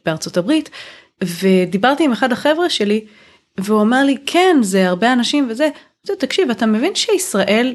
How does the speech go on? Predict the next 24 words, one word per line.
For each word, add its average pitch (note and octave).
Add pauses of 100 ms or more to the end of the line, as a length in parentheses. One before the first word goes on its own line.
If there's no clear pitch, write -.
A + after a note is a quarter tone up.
(120)
זה G3
כמו A#3
ניו F#4 (100)
ג'רזי?" A3 (1300)
ופתאום G3
כשאמרתי A#3
לו A3
את F#3+
זה, B3+
כי C4
זה G#3
אותם A#3+
מספרים, D#4 (100)
תשעה A3+
וחצי C#4
מיליון, B3+ (540)
זה, A3
פתאום C#4
כשאמרתי C4+
לו A#3
את G3
זה, A3+
ואמרתי G3+
לו, A3